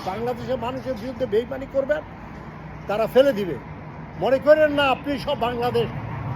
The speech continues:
আপনার কথা মতো সবাই চলে। বহু লোক আছে, হয়তো আমি অত বড় ফেমাস না, কিন্তু আমাদের মধ্যে বহু, আমরা আপনাকে সমর্থন করতাম, কিন্তু আপনি যেসব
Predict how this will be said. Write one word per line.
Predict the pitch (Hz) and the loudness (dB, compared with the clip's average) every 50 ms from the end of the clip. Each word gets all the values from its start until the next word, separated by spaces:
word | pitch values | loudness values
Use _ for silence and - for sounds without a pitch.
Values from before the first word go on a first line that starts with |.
| - - - - - - - - 190 | -4 -4 -4 -4 -4 -4 0 0 0
আপনার | - - - 240 247 233 - | 0 0 0 0 0 0 0
কথা | 240 - - 262 | 0 0 2 0
মতো | 254 233 214 220 220 - | 0 0 0 0 -2 -2
সবাই | 208 208 202 190 185 - | 0 0 0 0 0 0
চলে। | 185 180 - - - - - - - - - - - - - - | -2 -2 -2 -2 -2 -2 -2 -2 -2 -2 -2 -2 -4 -4 -2 6
বহু | - 254 262 302 330 | 8 8 8 8 8
লোক | 294 311 311 302 294 | 8 8 8 8 6
আছে, | 294 247 - - - 139 - - - - - - - - - | 2 0 0 -2 -4 -4 -4 -6 -6 -6 -6 -6 -6 -4 0
হয়তো | 156 190 202 - 254 | 0 0 2 2 2
আমি | 240 226 226 262 285 | 2 4 4 4 4
অত | 277 254 - | 4 4 4
বড় | 262 254 262 262 269 254 196 - - - - - - - - - - | 4 4 4 4 4 2 0 -2 -4 -10 -12 -14 -12 -12 -12 -6 0
ফেমাস | - 269 311 330 320 269 - - - | 4 4 8 8 8 8 6 2 -6
না, | 151 - - - - - - - - - - - - - - - - - | -8 -8 -8 -8 -8 -8 -8 -8 -10 -10 -12 -12 -14 -14 -14 -14 -10 -6
কিন্তু | - 226 254 226 277 254 | -4 -2 0 2 4 4
আমাদের | 240 240 240 285 294 262 294 277 | 4 4 4 4 6 6 6 6
মধ্যে | 233 277 277 - 240 | 6 4 4 4 2
বহু, | 196 175 277 285 269 277 247 208 208 | 4 6 6 6 6 6 4 2 2
আমরা | 226 247 277 320 330 320 311 285 | 2 4 6 6 6 6 6 4
আপনাকে | 285 302 311 269 302 285 - - | 2 -2 -4 -4 -4 -6 -4 -2
সমর্থন | 302 294 294 269 - 302 285 240 | -2 0 0 0 0 0 0 2
করতাম, | 240 262 - - 220 190 147 - - - - - - - | 0 -2 -2 0 -4 -4 -4 -8 -12 -16 -16 -16 -10 -6
কিন্তু | 196 226 233 - | -6 -4 2 4
আপনি | 262 254 247 240 - 277 269 | 4 4 4 2 0 0 -2
যেসব | 190 190 262 233 - 302 | 0 0 0 2 2 2